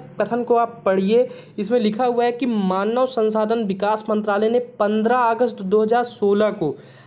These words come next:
राष्ट्रीय संस्थागत रैंकिंग रूपरेखा की शुरुआत की थी। ये सही है कि गलत है, आपको कमेंट करना है।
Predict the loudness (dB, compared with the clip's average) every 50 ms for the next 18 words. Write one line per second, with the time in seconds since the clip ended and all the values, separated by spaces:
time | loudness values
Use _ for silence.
0 | -18 -10 -4 -2 -2 -2 -2 -4 -4 -4 -2 0 0 0 0 -2 -2 -2 -2 -2
1 | -4 -2 -2 -2 -2 -2 -2 0 2 2 2 2 0 0 0 2 2 2 2 2
2 | 2 2 2 2 0 -2 -2 -4 -8 -4 -2 0 0 2 2 2 0 -2 -4 -10
3 | -6 -4 -4 -2 -2 -4 -8 -14 -8 -2 0 2 2 2 2 0 -4 -8 -16 -20
4 | -20 -20 _ _ _ 0 2 4 4 4 2 -2 -6 -4 -2 -2 -2 0 0 0
5 | 0 0 0 -2 -2 0 2 2 2 0 0 -2 -4 -2 -2 -4 -2 -2 -4 -4
6 | -2 0 0 2 2 2 0 0 -2 -2 -2 -2 -2 -2 -4 -6 -12 -20